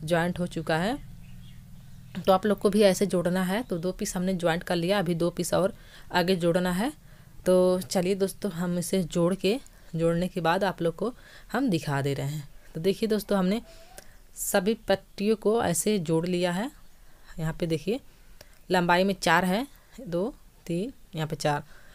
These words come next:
लंबाई में चार है और चौड़ाई में तीन, दो, तीन, देखिए दो, तीन, यहाँ पे तीन है। तो ऐसे ही हमने जोड़ लिया है। हमारे किनारे किनारे जो बेड, बेडशीट के किनारे किनारे हम पट्टी लगाएंगे।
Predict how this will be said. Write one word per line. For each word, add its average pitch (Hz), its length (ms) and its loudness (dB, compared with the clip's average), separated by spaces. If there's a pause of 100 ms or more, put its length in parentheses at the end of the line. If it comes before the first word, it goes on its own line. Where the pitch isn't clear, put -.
(240)
लंबाई 185 300 2
में 214 100 -2
चार 196 300 2
है 220 200 -2 (380)
और 160 80 -2
चौड़ाई 175 280 2
में 196 120 0 (100)
तीन, 165 280 -2
दो, 208 260 -2 (220)
तीन, 143 300 -2 (140)
देखिए 247 280 -4 (580)
दो, 202 220 -2 (140)
तीन, 147 380 -4
यहाँ 160 140 -2
पे 220 100 -2
तीन 214 340 0 (1120)
है। 151 260 0 (420)
तो 202 120 8
ऐसे 202 260 6
ही 269 60 4
हमने 247 260 2
जोड़ 196 220 2
लिया 202 220 2
है। 214 180 -2
हमारे 175 320 -2 (120)
किनारे 175 280 2
किनारे 175 300 0
जो 180 100 2
बेड, 170 220 -2
बेडशीट 185 360 -2
के - 60 -14
किनारे 165 320 -2
किनारे 165 260 -2
हम 170 100 -2
पट्टी - 340 -6
लगाएंगे। 156 480 0